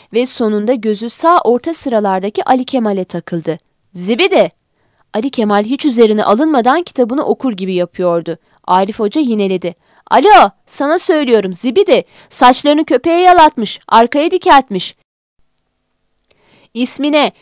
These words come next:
ne Ali'ye ne de Kemal'e yakışmayan zibidi herif." Ali Kemal birden ayağa fırladı. "Bana mı seslendiniz hocam?" "Sana tabii ulan, başka zibidi var mı sınıfta?" Ali Kemal zibidi lafına soyadından dolayı sinir olurdu.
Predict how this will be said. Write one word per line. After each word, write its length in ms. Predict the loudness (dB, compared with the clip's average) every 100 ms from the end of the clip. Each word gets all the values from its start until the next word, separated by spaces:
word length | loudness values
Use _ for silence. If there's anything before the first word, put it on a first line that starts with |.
| _ -2
ne 180 | 0
Ali'ye 500 | 4 2 4 4 4 2 -4
ne 200 | -2 0
de 140 | 0
Kemal'e 400 | 0 -2 0 0
yakışmayan 640 | 2 2 0 -2 -2 -2 -2
zibidi 340 | -6 -4 -2
herif." 440 | 0 2 2 -2 _ _ _ _ _ _ _ -2
Ali 200 | 0 0
Kemal 480 | 0 -2 -2 0
birden 380 | 2 2 0 -2
ayağa 340 | 0 0 0 -2
fırladı. 460 | -6 -8 -8 -8 -12 _ _ _
"Bana 180 | 0 0
mı 120 | 0
seslendiniz 800 | -2 -2 -2 0 -2 -2 -4 -4 -2
hocam?" 380 | -2 -2 -4 -8 _ _ _ -16
"Sana 340 | -4 -2 0
tabii 300 | 0 0 0
ulan, 300 | 0 0 -2 -8 _ -2
başka 260 | -2 -2
zibidi 340 | -4 -4 -4 0
var 180 | 0 0
mı 100 | -4
sınıfta?" 540 | -4 -4 -2 -2 -2 -6 _ _ _ _
Ali 180 | -4 -4
Kemal 380 | -2 -4 -2 -4 -6 -18 -8
zibidi 320 | -4 -2 -2 -2
lafına 320 | -4 -2 -4
soyadından 720 | -2 -2 -2 -2 2 2 2
dolayı 280 | -2 -2 -4
sinir 300 | -4 -4 0
olurdu. 440 | 0 -2 -4 -8